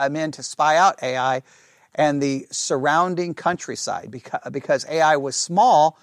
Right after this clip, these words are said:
the spies assured Joshua that he could take,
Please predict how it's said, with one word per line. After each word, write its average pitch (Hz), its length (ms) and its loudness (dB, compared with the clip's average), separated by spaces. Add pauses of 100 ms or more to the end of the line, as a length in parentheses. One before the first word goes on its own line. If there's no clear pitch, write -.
(300)
the 147 100 -10
spies 170 400 4
assured 160 360 -6
Joshua 156 460 0
that 127 160 -4
he 156 140 -10
could 139 180 -12
take, 185 360 -8